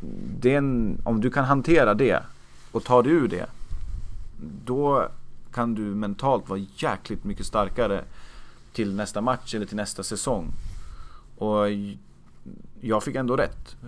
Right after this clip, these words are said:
för att många av de här spelarna, jag ser dem dag in och dag ut, och mentalt sett så har de fått en utveckling som, som jag tackar pressen från omgivningen för. Det är inte liksom bara att vi som tränarstab eller mental coach har hjälpt dem.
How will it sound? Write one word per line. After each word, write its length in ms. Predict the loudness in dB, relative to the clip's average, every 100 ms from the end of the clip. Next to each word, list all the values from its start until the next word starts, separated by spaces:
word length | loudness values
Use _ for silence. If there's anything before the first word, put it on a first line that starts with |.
| -6
för 200 | 2 2
att 180 | 2
många 400 | 0 2 2 2
av 100 | 2
de 100 | 2
här 80 | 0
spelarna, 680 | 0 0 2 4 2 2 -2 -2
jag 200 | -2 0
ser 220 | 0 0
dem 120 | 2
dag 240 | 2 2
in 100 | 2
och 80 | 2
dag 160 | 2 2
ut, 360 | 2 -2 -6 -8
och 120 | -4
mentalt 520 | -2 -2 2 2 2
sett 220 | -2 -8
så 160 | -6 -4
har 60 | -2
de 160 | -2
fått 220 | -4 -6
en 80 | -2
utveckling 540 | -2 0 -2 -2 -6 -2
som, 260 | -2 -2 -6 -8 -10 -14 -20 -20 -20 -16
som 580 | -8 0 2 2 0 -2
jag 160 | 0
tackar 420 | 0 0 4 2
pressen 460 | 2 0 -2 -2 -2
från 140 | 0
omgivningen 500 | 0 2 2 2 0
för. 320 | 2 4 4 0 -4
Det 80 | -2
är 40 |
inte 160 | 0 -2
liksom 240 | -4 -2
bara 260 | 0 0 -2
att 100 | -6 -16 -20 -8
vi 220 | -4 -4
som 160 | -4
tränarstab 760 | -4 -2 -2 -4 2 2 2 0 -2 -4 -4 -6 -8 -6
eller 140 | -2
mental 300 | -2 0 0
coach 320 | 0 2 0 0
har 80 |
hjälpt 220 | -2 -2 -4
dem. 220 | -8